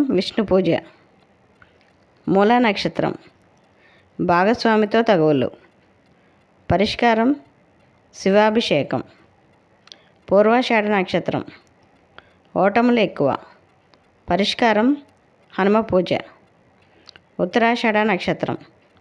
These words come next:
సంతాన సమస్యలు, పరిష్కారం సుబ్రహ్మణ్య పూజ. శ్రవణ నక్షత్రం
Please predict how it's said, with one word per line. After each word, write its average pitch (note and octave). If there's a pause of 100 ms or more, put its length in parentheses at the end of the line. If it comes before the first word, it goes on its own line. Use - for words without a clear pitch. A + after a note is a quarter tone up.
(1080)
సంతాన A3 (100)
సమస్యలు, F3 (960)
పరిష్కారం A3 (840)
సుబ్రహ్మణ్య A3
పూజ. F3 (1200)
శ్రవణ F#3+ (140)
నక్షత్రం F#3+